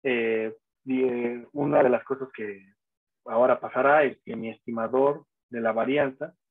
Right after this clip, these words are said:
estará dado por la suma desde I igual a uno hasta N, de la misma manera, entre N menos K, pero de los residuales, y los residuales simplemente son, eh, mi vector Y, o,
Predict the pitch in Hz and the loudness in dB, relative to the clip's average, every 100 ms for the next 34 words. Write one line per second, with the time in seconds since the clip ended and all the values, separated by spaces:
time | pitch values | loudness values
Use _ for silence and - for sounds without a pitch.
0 | _ _ _ 120 - 117 120 127 120 127 | _ _ _ -14 -4 0 2 2 -2 -6
1 | 117 117 - 156 139 135 131 104 104 107 | -6 -6 -6 -6 -2 -4 -4 -12 -8 -8
2 | 113 113 113 113 113 131 127 110 113 _ | -6 -4 0 2 2 0 -2 -6 -12 _
3 | _ _ _ _ 104 - - 117 147 156 | _ _ _ _ -20 -14 -4 -2 0 -2
4 | 160 190 123 104 101 113 131 131 135 135 | -6 -10 -8 -6 -6 -4 -2 0 2 2
5 | 151 185 113 104 107 107 113 117 113 113 | 0 -2 -16 -14 -8 -6 -4 -6 -6 -8
6 | 123 - 170 226 _ _ _ _ _ _ | -10 -4 -4 -4 _ _ _ _ _ _
7 | _ _ - 139 139 139 143 170 131 117 | _ _ 4 6 8 6 4 0 -8 -6
8 | 113 117 120 123 151 175 196 135 - 113 | -4 -4 -4 -4 0 4 4 2 -4 -8
9 | 113 117 123 131 135 139 139 123 120 113 | -8 -8 -4 2 4 2 -2 -12 -12 -14
10 | 110 - - 110 110 131 _ _ _ _ | -18 -20 -18 -14 -14 -14 _ _ _ _
11 | _ - 107 104 104 113 110 110 104 123 | _ -16 -12 -10 -12 -12 -8 -8 -6 -6
12 | 117 113 120 123 143 - _ _ _ _ | -6 -4 -4 -4 -10 -20 _ _ _ _
13 | 117 110 110 110 110 | -12 -8 -6 -6 -10